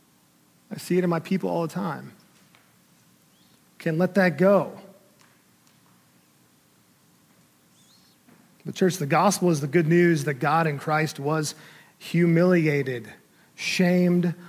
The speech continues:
bloodied, and beaten so you wouldn't have to be. And yet some of us don't believe that,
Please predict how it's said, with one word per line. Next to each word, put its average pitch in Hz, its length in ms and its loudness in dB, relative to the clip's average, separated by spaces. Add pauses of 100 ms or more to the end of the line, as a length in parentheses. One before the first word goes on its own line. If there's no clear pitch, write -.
(240)
bloodied, 175 720 4 (340)
and 156 320 -2
beaten 175 380 0
so 160 200 -4
you 165 480 0 (200)
wouldn't 151 420 0 (300)
have 175 380 2
to 175 80 -2
be. 151 140 0
And 151 100 0
yet 160 160 -2
some 196 240 2
of 185 100 4
us 180 140 0
don't 180 220 2
believe 170 480 4
that, 139 520 -4